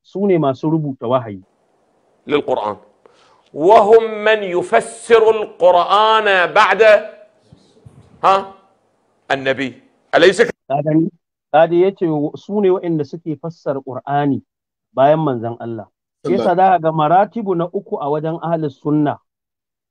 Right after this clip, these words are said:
Speaker 1: daga fassara Qur'ani da Qur'ani sai sunnar Annabi sai kuma kan fahimtar sahabban.
Speaker 3: Hmm.
Speaker 1: Ka san dalili sarki?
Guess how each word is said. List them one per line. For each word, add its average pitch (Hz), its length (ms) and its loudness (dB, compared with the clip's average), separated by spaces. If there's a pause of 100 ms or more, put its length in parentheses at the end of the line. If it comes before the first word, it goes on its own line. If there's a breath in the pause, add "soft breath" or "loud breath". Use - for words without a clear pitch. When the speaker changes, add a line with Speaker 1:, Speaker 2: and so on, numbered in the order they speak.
(460)
Speaker 1:
daga 139 240 -2
fassara 185 440 -4
Qur'ani 151 580 -2
da 131 100 -4
Qur'ani 131 540 -2
sai 151 140 -8
sunnar 156 440 -4
Annabi 123 380 -6
sai 151 160 -4
kuma 151 240 -4
kan 165 240 -4
fahimtar 131 420 -2
sahabban. 98 440 -16 (420)
Speaker 3:
Hmm. 185 100 -2
Speaker 1:
Ka 156 120 4
san 202 200 -2
dalili 180 400 0
sarki? 170 440 -6